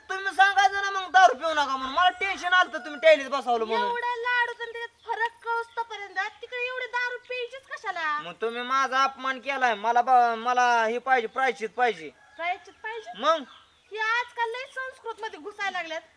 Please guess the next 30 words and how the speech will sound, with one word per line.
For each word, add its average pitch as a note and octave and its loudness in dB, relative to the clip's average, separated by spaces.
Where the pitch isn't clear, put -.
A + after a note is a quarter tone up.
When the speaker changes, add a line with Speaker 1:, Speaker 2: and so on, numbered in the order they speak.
Speaker 2:
कुठून B4+ -8
ज्ञान C5 -10
यायला A4 -8
लागले E4 -6
एवढं? D#4 -10
Speaker 1:
ज्ञान, E4+ 0
हा, B3+ 6
मी C4 -6
शिक्षण D4+ -4
माझं D#4 2
तेवढं D4+ 2
झालंय D4 2
मोठंची A#3+ -6
मोठं. A#3+ -6
Speaker 2:
काय G#4+ -2
शिक्षण B3 -18
झालं? A3+ -10
Speaker 1:
लांबलचक D4 6
शिक्षण D4 -6
झालंय C#4+ 2
माझं. C#4 0
Speaker 2:
कसलं B4 -2
लांबलचक G4+ -6
Speaker 1:
मग D4+ 0
Speaker 2:
शिक्षण C#4+ -10
झालंय? C4+ -8
Speaker 1:
इथपर्यंत C#4 -6
शिकलोय C#4+ -8
मी. C#4 -6
Speaker 2:
कुठपर्यंत G4+ -8